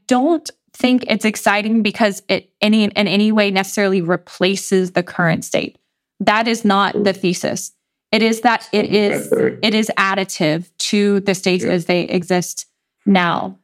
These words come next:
Speaker 1: So, um, so what he represents to me is an inevitability. And I, you know, have spent a lot of time with him to try and understand,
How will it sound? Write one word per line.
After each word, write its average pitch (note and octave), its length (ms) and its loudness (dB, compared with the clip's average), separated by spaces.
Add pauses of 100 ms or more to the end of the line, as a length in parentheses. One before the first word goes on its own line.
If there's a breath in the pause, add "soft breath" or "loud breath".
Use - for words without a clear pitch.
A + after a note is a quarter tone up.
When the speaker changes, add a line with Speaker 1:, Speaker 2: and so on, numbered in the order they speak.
(200)
Speaker 1:
So, G#3 580 0
um, G3+ 480 0 (200)
so A3 220 0
what A3 200 2
he C4 140 2
represents A3+ 800 0
to D4 100 0
me D#4 480 2
is G#3+ 440 0 (240)
an G3 340 0
inevitability. F#3 880 0 (760)
And G#3 520 0 (200)
I, G#3 640 2 (140)
you A3+ 100 4
know, G#3 120 4
have G#3+ 140 2
spent B3 280 0
a B3 40 -4
lot A3+ 180 2
of A3+ 60 -6
time A#3 180 0
with C#4 100 -2
him E4 120 2
to B3 100 0
try G#3+ 180 0
and G#3 100 -2
understand, G#3 1000 -2